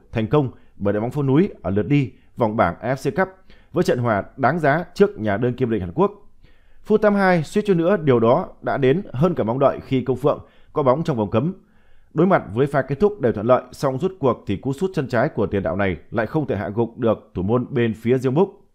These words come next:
Những phút còn lại của trận đấu, những cổ động viên trên sân đều nghĩ đến một kết quả hòa trọn vẹn cho đội bóng Phố Núi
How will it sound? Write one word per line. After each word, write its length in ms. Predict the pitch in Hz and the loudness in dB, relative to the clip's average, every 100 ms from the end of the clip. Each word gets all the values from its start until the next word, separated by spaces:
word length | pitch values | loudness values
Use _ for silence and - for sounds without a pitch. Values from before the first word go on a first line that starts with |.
| _ _ _ _ _ | _ _ _ _ _
Những 180 | 131 196 | 0 2
phút 160 | 214 233 | 2 2
còn 160 | 175 131 | 2 2
lại 140 | 110 | 2
của 100 | 117 | 0
trận 140 | 120 | -2
đấu, 340 | 117 123 196 - _ _ _ - | 2 4 2 -4 _ _ _ 0
những 320 | 156 202 220 | 2 2 0
cổ 140 | 147 | 0
động 140 | 113 123 | 0 0
viên 180 | 160 | -2
trên 160 | 151 151 | 0 -2
sân 240 | 156 147 120 _ _ | 0 0 -2 _ _
đều 180 | - 131 | 2 4
nghĩ 300 | 123 170 208 - | 6 2 2 0
đến 180 | 123 175 | 2 4
một 200 | 131 - | 0 -2
kết 140 | - - | -4 -2
quả 120 | 90 | -4
hòa 220 | 95 107 | 0 -2
trọn 220 | - 98 | -2 -4
vẹn 240 | 117 98 76 | -2 -4 -4
cho 100 | - | -6
đội 80 | 113 | -4
bóng 100 | 101 | -4
Phố 140 | 120 | -4
Núi 240 | 127 135 | 0 0